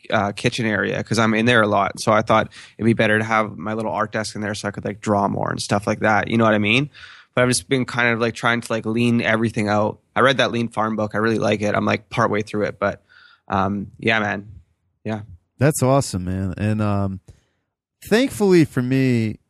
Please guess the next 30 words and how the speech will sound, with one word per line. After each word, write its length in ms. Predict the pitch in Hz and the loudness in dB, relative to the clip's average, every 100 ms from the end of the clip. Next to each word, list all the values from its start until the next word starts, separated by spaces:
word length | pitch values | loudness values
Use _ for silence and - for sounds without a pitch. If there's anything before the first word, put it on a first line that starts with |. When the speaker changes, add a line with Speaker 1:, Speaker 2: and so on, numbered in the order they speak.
| _ _ _ _ 98 | _ _ _ _ -20
Speaker 2:
Joel 580 | 98 117 139 165 185 180 156 | 2 8 8 8 4 0 -4
has 160 | 156 | -2
been 160 | 156 160 | 0 0
doing 220 | 165 165 | 0 0
the 80 | 160 | -2
right 240 | 156 160 | 0 -2
things. 380 | - 147 156 151 | -4 -6 -4 -4
Like, 140 | 107 - | -6 -2
Joel's, 380 | 117 123 135 | 0 0 0
like, 160 | 117 95 | -2 -4
become 260 | - 110 92 | -6 -6 -4
a 40 | |
man 240 | 95 98 | -4 -6
alive 400 | 98 95 92 95 | -6 -6 -4 -6
'cause 180 | - 87 | -8 -8
he 60 | 92 | -6
has 120 | 95 | -8
a 40 | - | -8
daughter 380 | 92 95 95 | -4 -4 -4
now. 420 | 95 95 95 92 90 | -6 -8 -6 -6 -8
And, 320 | - 101 - | -8 -8 -4
Speaker 1:
Mm-hmm. 180 | 120 117 | -2 0
Speaker 2:
um, 380 | 92 92 90 - _ _ _ _ _ _ | 0 -4 -8 -14 _ _ _ _ _ _
and 140 | 113 139 | 2 4
luckily 300 | 214 185 143 | 4 4 4
we 160 | 131 | 4
are 260 | 120 123 120 | 6 6 6
a 60 | |
good 380 | 92 107 110 - | 2 -2 -2 -4
team. 400 | - 98 92 85 | -10 -8 -8 -12